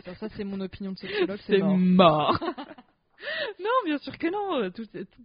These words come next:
Speaker 2: passe par la communication. Tu peux, tu peux être avec une personne la première fois, euh, c'est pas ouf. C'est, ça m'est arrivé, euh, quelques fois, hein, la première fois c'est pas ouf,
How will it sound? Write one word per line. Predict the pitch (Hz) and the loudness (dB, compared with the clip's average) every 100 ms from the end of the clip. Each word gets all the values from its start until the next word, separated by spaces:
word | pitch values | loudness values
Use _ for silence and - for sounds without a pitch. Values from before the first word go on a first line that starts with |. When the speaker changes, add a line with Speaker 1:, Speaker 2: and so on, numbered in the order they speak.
| - | -6
Speaker 2:
passe | 240 | -6
par | - 190 | -6 -8
la | 180 | -8
communication. | 185 180 202 220 - 269 254 160 - _ - _ _ _ - | -8 -6 -6 -6 -8 -10 -8 -8 -12 _ -20 _ _ _ -20
Tu | - 202 | -14 -8
peux, | 196 240 208 | -4 -2 -2
tu | 190 | -4
peux | 185 | -10
être | - | -8
avec | 185 - | -8 -8
une | 180 | -8
personne | 180 214 | -8 -6
la | 185 | -6
première | - 175 170 | -4 -6 -6
fois, | 202 190 | -4 -4
euh, | 156 | -4
c'est | 170 | -6
pas | 160 | -6
ouf. | 208 311 - _ _ _ _ _ | -4 -4 -8 _ _ _ _ _
C'est, | - 165 160 | -16 -12 -12
ça | 170 | -12
m'est | 165 | -12
arrivé, | 170 190 214 | -10 -6 -4
euh, | 180 156 | -4 -6
quelques | 165 170 | -6 -6
fois, | 185 302 | -2 0
hein, | |
la | 220 | -2
première | 175 175 | -2 -6
fois | - 185 | -4 -6
c'est | 160 | -4
pas | 165 | 0
ouf, | 262 | 2